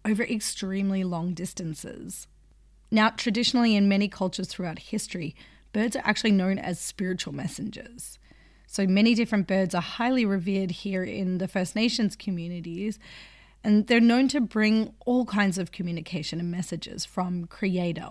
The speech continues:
or from our ancestors. And what I loved about knowing that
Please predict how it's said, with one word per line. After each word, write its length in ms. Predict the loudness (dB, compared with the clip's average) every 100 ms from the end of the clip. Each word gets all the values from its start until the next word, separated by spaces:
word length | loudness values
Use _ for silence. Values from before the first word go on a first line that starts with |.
| -12
or 220 | -8 -8
from 220 | -6 -6
our 200 | -6 -8
ancestors. 1000 | -4 -2 0 -2 -8 -10 -14 -18 -16 -16 -16 _ _ _ _ _ _ _
And 240 | 4 4 4 _ _ _ _ _ _
what 240 | -2 2
I 160 | 4 4
loved 460 | 4 2 0 -4 -18 _
about 480 | -6 -4 -2 -4 -4
knowing 360 | -6 -4 -4 -2
that 360 | -4 -4 -8